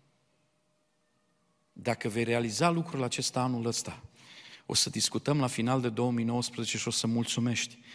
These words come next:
Nu mie, ci acestei cărți care îți schimbă tiparul de gândire, tiparul de comportament, tiparul de identificare. Apoi, în al doilea rând, te rog,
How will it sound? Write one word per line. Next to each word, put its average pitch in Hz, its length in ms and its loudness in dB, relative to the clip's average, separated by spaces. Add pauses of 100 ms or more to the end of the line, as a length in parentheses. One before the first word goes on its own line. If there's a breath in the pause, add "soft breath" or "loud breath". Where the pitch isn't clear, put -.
(240 loud breath)
Nu 123 160 0
mie, 92 540 -2 (1000 loud breath)
ci - 140 -4
acestei - 380 -6
cărți - 440 -8
care 98 160 -10
îți - 140 -4
schimbă 82 680 -8 (840 soft breath)
tiparul 107 580 0
de 143 100 0
gândire, 143 540 -4 (420)
tiparul 104 520 0
de 120 100 -4
comportament, 139 840 -8 (360 soft breath)
tiparul 90 500 -4
de 80 80 -10
identificare. - 800 -16 (1700 soft breath)
Apoi, 104 180 2
în 139 60 6
al 131 100 6
doilea 131 220 6
rând, 123 200 2
te 123 80 0
rog, 113 300 2